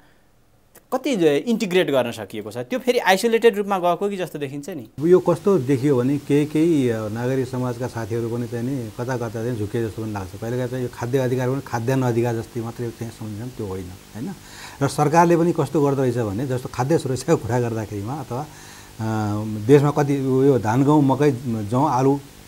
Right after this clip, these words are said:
Speaker 2: कति फल्छ मात्रै हिसाब गर्छ। यसमा चाहिँ नि पशु, होइन, हाम्रो चाहिँ नि जुन पशु वस्तु छन्, त्यो पनि खाद्यमा पर्छ, होइन। त्यस्तै चाहिँ अरू अरू कुराहरू छ नि, त्यो पनि चाहिँ खाद्यमा पर्छ, त्यसलाई चाहिँ हिसाब गरेको अवस्था चाहिँ छैन। र अब यो खाद्य अधिकारको कुरा गर्दाखेरि वास्तवमा चाहिँ नि एक्सेसको कुरा छ नि, जुन एक्सेस टु रिसोर्सेस,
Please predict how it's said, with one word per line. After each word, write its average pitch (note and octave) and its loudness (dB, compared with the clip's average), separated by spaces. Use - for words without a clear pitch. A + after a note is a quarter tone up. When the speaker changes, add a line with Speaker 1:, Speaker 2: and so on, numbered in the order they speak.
Speaker 2:
कति C3 -2
फल्छ A#2+ -2
मात्रै B2 -4
हिसाब G#2 -6
गर्छ। F#2+ -10
यसमा C#3 2
चाहिँ C#3 2
नि C3 2
पशु, C3+ 4
होइन, B2+ -2
हाम्रो A#2 -2
चाहिँ B2+ 0
नि A#2+ 0
जुन A#2+ -4
पशु C#3 0
वस्तु B2+ -4
छन्, C3+ -6
त्यो D3+ 4
पनि E3+ 4
खाद्यमा A#2+ 0
पर्छ, G2+ -8
होइन। A2+ -8
त्यस्तै C#3+ 0
चाहिँ D3 -4
अरू D3+ 6
अरू F3+ 10
कुराहरू C3+ 0
छ D3+ -8
नि, F3 -2
त्यो C3 -2
पनि C#3+ -2
चाहिँ C#3 -6
खाद्यमा B2 -4
पर्छ, C3+ -6
त्यसलाई B2+ -6
चाहिँ A#2+ -8
हिसाब A2+ -8
गरेको A2+ -8
अवस्था G#2+ -10
चाहिँ A#2 -12
छैन। A#2+ -6
र - -2
अब D#3+ 4
यो F3 8
खाद्य E3+ 4
अधिकारको E3 4
कुरा D#3 2
गर्दाखेरि C#3 2
वास्तवमा C#3 -2
चाहिँ C#3 -2
नि C#3 -4
एक्सेसको D3+ 0
कुरा B2 -4
छ A#2 -8
नि, C#3 -2
जुन G#2+ -8
एक्सेस A#2+ -8
टु A#2+ -4
रिसोर्सेस, A#2 -8